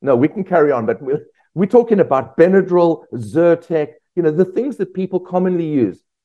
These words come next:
And yet the satisfaction levels with antihistamines, we, we do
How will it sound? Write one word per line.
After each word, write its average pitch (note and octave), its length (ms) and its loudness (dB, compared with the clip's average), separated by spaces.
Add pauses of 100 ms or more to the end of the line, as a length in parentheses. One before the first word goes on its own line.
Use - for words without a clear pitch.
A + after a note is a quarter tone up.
And F3+ 140 2
yet G3 160 0
the G3+ 60 -10
satisfaction G3+ 880 -2
levels E3+ 320 2
with E3 140 -6
antihistamines, D#3 680 -10
we, C#3+ 180 -4
we C#3+ 160 2
do E3 180 -2